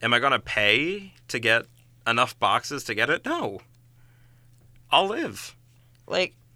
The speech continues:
Speaker 2: the, <clears throat> it's a weird argument because
Speaker 1: It's,
Speaker 2: I,
Speaker 1: it's
Speaker 2: I,
Speaker 1: definitely a weird
Speaker 2: someone
Speaker 1: argument.
Speaker 2: brought up to me that aesthetic is gameplay.
Speaker 1: And I don't
Speaker 2: I don't disagree with that 'cause I understand, like, I wanna make my character look cool.
Speaker 1: Yeah.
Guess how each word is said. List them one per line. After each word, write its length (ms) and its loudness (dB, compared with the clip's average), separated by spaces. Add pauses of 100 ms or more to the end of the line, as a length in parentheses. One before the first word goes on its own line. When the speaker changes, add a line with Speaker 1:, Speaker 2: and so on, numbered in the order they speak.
(140)
Speaker 2:
the, 340 -4 (140)
<clears throat> 140 -18
it's 800 -4
a 80 0
weird 240 0
argument 560 -2
because 500 -4
Speaker 1:
It's, 160 2
Speaker 2:
I, 60 4
Speaker 1:
it's 160 2
Speaker 2:
I, 40 0
Speaker 1:
definitely 340 4
a 40 6
weird 200 2
Speaker 2:
someone 200 2
Speaker 1:
argument. 320 -10 (120)
Speaker 2:
brought 160 4
up 160 4
to 100 -4
me 180 -4
that 280 0 (460)
aesthetic 560 0
is 260 -6
gameplay. 680 -4 (580)
Speaker 1:
And 140 2
I 160 6
don't 280 0 (540)
Speaker 2:
I 100 2
don't 360 0
disagree 480 -2
with 140 -6
that 200 -2
'cause 140 -6
I 120 4
understand, 380 -2
like, 120 -2
I 80 0
wanna 180 -2
make 160 -4
my 80 -4
character 260 -8
look 140 -12
cool. 460 -4
Speaker 1:
Yeah. 240 0